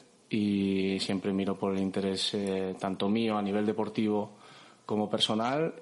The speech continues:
y, y sobre todo como, como, como padre y, y como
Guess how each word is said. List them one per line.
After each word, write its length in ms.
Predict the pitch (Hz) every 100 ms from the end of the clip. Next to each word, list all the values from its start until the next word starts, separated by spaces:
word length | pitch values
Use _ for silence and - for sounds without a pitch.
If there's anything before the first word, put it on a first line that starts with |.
| -
y, 640 | - 104 98 95 92 95 95
y 40 | 95
sobre 200 | - 98
todo 220 | 101 95
como, 460 | 101 95 92 95 -
como, 640 | 101 101 98 - - -
como 220 | - 104 98
padre 400 | 107 107 117 123
y, 320 | 107 101 -
y 80 | 107
como 600 | 104 104 101 98 98 98